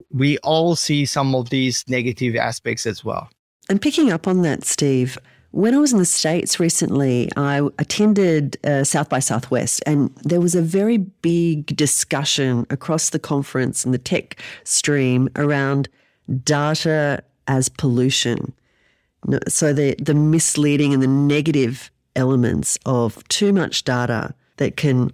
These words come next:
Speaker 2: on one hand, inform and generate insights, but on the other hand, can mislead. So, uh, you know, in the last ten years, has the promise of access to data and data availability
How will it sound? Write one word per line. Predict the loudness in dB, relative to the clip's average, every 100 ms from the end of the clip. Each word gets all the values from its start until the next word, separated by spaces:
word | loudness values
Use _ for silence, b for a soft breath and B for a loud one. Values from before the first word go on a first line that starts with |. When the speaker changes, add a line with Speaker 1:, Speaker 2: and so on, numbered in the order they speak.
| 0
Speaker 2:
on | 2
one | 2 2
hand, | 2 2 0
inform | 0 -2 -2 0 2 2 0 0
and | 0
generate | 0 0 0 -2 -2
insights, | -2 -2 -2 -2 -4 -4
but | -4
on | 0 2
the | 2
other | 0 0
hand, | 0 2 0 -2
can | -2 0
mislead. | 2 0 -2 0 0 0 -2 -6 -12 _ _
So, | -2 0 0 0 -4 -10 -6
uh, | -6 -2
you | 0
know, | 2
in | 2
the | 0
last | 0 0 0
ten | 0 2
years, | 2 2 2 0 -4 -8 _ _
has | -2 -2 0
the | -2
promise | -2 -2 0 2 2 0 -4
of | -2 -2 -2 -6 -6
access | -6 -4 -2 -2 -2
to | -2
data | -2 0 0 0 -2 -2
and | 0 0 0 -4 _ _
data | -4 -2 0 0 -2 -2 -2 -4 B B
availability | -2 0 2 2 2 0 0 0 -2 -2